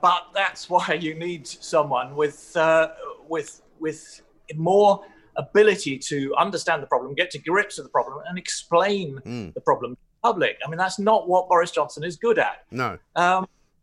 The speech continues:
Speaker 1: you know, he is quite good at detail sometimes, uh, but he's, uh, he tends to have quite a narrow focus, I think.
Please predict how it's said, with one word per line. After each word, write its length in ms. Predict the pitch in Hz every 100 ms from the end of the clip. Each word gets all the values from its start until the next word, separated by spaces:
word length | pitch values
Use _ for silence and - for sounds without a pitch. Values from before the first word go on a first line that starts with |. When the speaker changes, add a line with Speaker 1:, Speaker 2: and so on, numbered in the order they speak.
| _
Speaker 1:
you 140 | 220 220
know, 80 | 165
he 200 | 214 262
is 160 | 269
quite 340 | - 214 202 -
good 160 | 156 131
at 120 | -
detail 420 | 135 117 117 90 -
sometimes, 800 | - 117 - 90 92 165 175 - 151
uh, 220 | 156 160 -
but 280 | 180 156 - 170
he's, 640 | 175 165 147 - - - - 151
uh, 180 | 160 165
he 100 | 175
tends 320 | 175 196 202 -
to 80 | 190
have 260 | 156 - -
quite 180 | 143
a 40 | 135
narrow 300 | 131 127 117
focus, 460 | - 135 131 -
I 140 | 113 117
think. 240 | - -